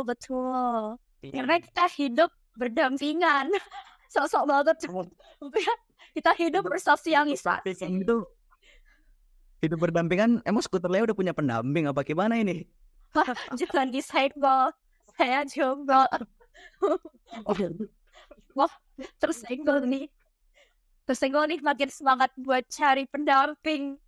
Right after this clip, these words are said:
Speaker 1: Gak ada yang bercanda.
Speaker 2: Waduh, waduh.
Speaker 1: Bercanda.
Speaker 2: Katanya rencananya akhir tahun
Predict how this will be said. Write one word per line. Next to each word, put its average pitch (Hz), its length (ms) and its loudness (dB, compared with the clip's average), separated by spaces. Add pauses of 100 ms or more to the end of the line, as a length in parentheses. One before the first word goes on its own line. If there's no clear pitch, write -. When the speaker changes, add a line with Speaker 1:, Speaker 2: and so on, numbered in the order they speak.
(100)
Speaker 1:
Gak 262 100 4
ada 269 100 4
yang 277 100 -2 (260)
bercanda. 233 400 -2
Speaker 2:
Waduh, 180 320 4
waduh. 160 320 -2
Speaker 1:
Bercanda. 254 960 0
Speaker 2:
Katanya 214 280 0 (600)
rencananya 170 760 -2
akhir 175 240 -2
tahun 214 380 0